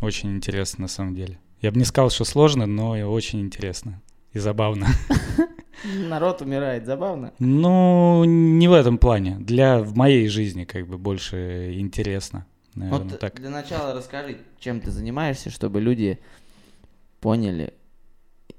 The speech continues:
Speaker 2: в чём интерес.
Speaker 1: Я танцами занимаюсь, преподаю, э, есть школа танцевальная,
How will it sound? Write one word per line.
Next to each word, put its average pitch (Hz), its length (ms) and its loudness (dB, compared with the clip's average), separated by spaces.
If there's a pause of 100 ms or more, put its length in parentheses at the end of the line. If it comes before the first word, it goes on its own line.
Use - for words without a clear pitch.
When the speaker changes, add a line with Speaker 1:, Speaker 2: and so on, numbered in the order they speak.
(140)
Speaker 2:
в - 120 -20
чём 113 240 2
интерес. 107 580 -6 (360)
Speaker 1:
Я 131 160 0
танцами 143 400 2
занимаюсь, 113 540 -4
преподаю, 113 960 -2
э, 98 480 -8
есть 107 280 -2
школа 123 260 0
танцевальная, 104 840 -6